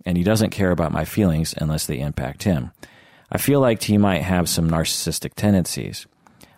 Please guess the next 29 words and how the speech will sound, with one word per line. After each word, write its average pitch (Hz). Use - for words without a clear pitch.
I 107
have 104
been 101
trying 139
to 107
leave 107
him 87
for -
months 131
now, 71
seeing 98
a 87
direct 95
link 87
with 82
his 85
relationship 80
and 76
my 69
anxiety. 73
However, 101
when 85
I 78
try, 101
he, -
my 82
boyfriend 90
tells 113
me 90